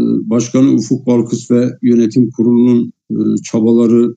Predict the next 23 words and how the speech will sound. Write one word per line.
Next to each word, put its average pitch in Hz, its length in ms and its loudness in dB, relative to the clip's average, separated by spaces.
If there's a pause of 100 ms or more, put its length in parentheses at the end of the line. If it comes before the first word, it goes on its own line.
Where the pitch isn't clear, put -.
(120)
maalesef 110 440 -4
şu 113 200 -4
anda 110 540 0
yetmiyor, 101 640 0
yetemiyor. 113 720 2 (760)
Çünkü 107 600 0
mevcut 110 480 0
oyuncu 107 440 2
grubunda, 104 720 2 (200)
e, 120 60 -6 (400)
kaliteli 110 460 0
oyuncu 107 340 2
grubuna 104 360 0
sahip 104 400 0
değiliz. 90 480 0
Gençlerle, 104 640 -2 (840)
tecrübesiz 98 600 0
gençlerle 101 680 0
maçlara 98 440 -2
çıkmak 92 300 -2
zorunda 101 380 2
kalıyor 82 440 -2
kulüp. 104 360 0